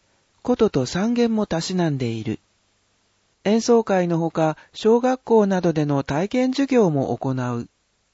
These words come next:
楽器紹介や校歌の演奏もします。子どもたちは真剣に耳を傾けてくれますよ。国内外で尺八を演奏。将棋は初段、詩吟は三段、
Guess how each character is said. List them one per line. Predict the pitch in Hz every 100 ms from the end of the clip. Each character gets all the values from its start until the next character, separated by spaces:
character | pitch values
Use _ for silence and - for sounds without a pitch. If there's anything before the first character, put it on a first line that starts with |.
| _ _ _ _ _ _ _ -
楽 | 175 190
器 | - 262
紹 | 277 254
介 | - 180 160
や | 147 -
校 | - 269
歌 | 220
の | 156
演 | - 175
奏 | - 170
も | 151 147
し | -
ま | 135 131
す。 | - _ _ _ _ _ _
子 | - 202
ど | 233
も | 233
た | 185
ち | - 143
は | 123
真 | - 214 254
剣 | 262 254
に | 247
耳 | 240 247 220
を |
傾 | 170 156 165 160
け | 139
て | 127
く | 135
れ | 135
ま | 131
す | 127 117
よ。 | 123 - _ _ _ _ _ _ _ _ _ _ _ _ _ _ _ _ _ _ _
国 | - 214 277
内 | 285 285 226
外 | 165 147
で | 139 127
尺 | - 165 247
八 | 247 - 220
を | 196
演 | 175 175
奏。 | - 156 147 135 127 _ _ _ _ _ _ _ _ _ _ _ _ _ _
将 | - 247 262
棋 | 254 240
は | 226
初 | 208 190
段、 | 180 170 156 - _ _
詩 | - 175
吟 | 226 254 233
は | 214
三 | 202 185 170
段、 | 151 143